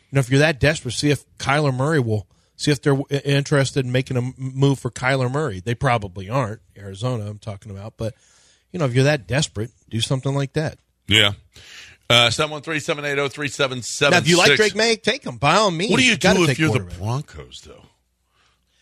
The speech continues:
Speaker 1: I gave him J J McCarthy because I think they really – I looked at him as a Sean Payton type quarterback. You know, makes quick throws, makes quick decisions. They
Speaker 2: Okay.
Speaker 1: need quarterbacks. Some people love, love, love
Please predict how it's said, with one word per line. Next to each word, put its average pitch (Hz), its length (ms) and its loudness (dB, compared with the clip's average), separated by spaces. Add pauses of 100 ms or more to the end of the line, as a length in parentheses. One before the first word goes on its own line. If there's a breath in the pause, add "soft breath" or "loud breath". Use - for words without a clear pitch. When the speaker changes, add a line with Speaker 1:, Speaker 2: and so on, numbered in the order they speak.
(260)
Speaker 1:
I 180 140 0
gave 208 200 0
him 165 220 -10
J 151 160 0
J 143 160 0
McCarthy 135 500 -2
because 117 320 -6
I 127 100 0
think 131 260 -6
they 127 160 0
really – 123 380 -2 (380 soft breath)
I 160 120 6
looked 175 260 0
at 139 60 -4
him 147 180 0
as 120 100 -2
a 120 60 -4
Sean 123 420 0
Payton 113 400 -2
type 113 240 -4
quarterback. 104 560 -6 (1000 soft breath)
You 123 160 0
know, 98 300 -4 (180)
makes 131 380 -2
quick - 280 0
throws, 131 500 2
makes 127 240 -4
quick - 280 -6
decisions. 120 880 -2 (540 soft breath)
They 127 120 2
Speaker 2:
Okay. - 20 2
Speaker 1:
need 139 240 2
quarterbacks. 131 540 2
Some 143 180 0
people 139 300 -2
love, 120 460 2
love, 117 340 0
love 107 480 -2